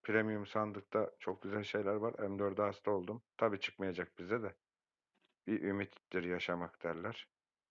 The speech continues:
Ee, ilk başta premium'dan mı başlasak? Premium'dan başlayalım bu sefer.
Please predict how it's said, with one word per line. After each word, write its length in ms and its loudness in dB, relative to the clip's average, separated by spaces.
Ee, 460 0
ilk 200 -4
başta 680 6
premium'dan 640 6
mı 100 0
başlasak? 480 -4
Premium'dan 640 2
başlayalım 460 -2
bu 60 -10
sefer. 360 -6